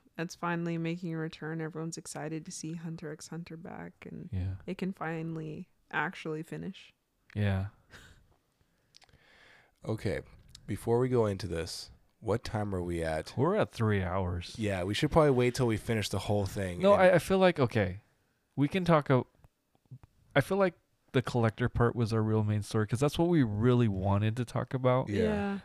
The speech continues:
Speaker 2: I don't really wanna talk about our
Speaker 1: <laughs>
Speaker 2: main story because we've, I mean, let's do, like, five minutes.
Speaker 1: Five minutes. All right, let's time it.
Speaker 2: Okay.
Speaker 3: Okay.
Speaker 1: Daniel, you have, you have a timer? You have a timer?
Speaker 3: Well, it's, well, it's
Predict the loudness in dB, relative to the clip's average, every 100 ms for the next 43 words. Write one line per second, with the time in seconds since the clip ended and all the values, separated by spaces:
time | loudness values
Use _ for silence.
0 | 0 4 4 4 4 6 6 4 4 2
1 | 0 0 2 2 2 0 2 0 4 6
2 | 6 6 2 2 4 0 0 4 4 4
3 | 2 0 0 0 0 -2 -4 -8 _ _
4 | _ _ _ _ _ _ -20 2 4 6
5 | 4 4 6 6 6 4 4 4 2 -2
6 | -4 -8 -18 _ _ 0 0 0 -2 -2
7 | -6 -10 -6 -4 -2 -4 -6 -6 -6 -4
8 | -6 -6 -4 -4 -6 -10 _ _ -14 -6
9 | -4 0 -2 0 -2 0 -2 -2 -4 -6
10 | -8 -8 -8 -8 -10 -6 -4 -4 -4 -6
11 | -8 -8 -8 -8 -10 _ _ _ -6 -6
12 | -4 -6 -6 -8 -8 -2 0 0 -4 -8
13 | -8 -10 -12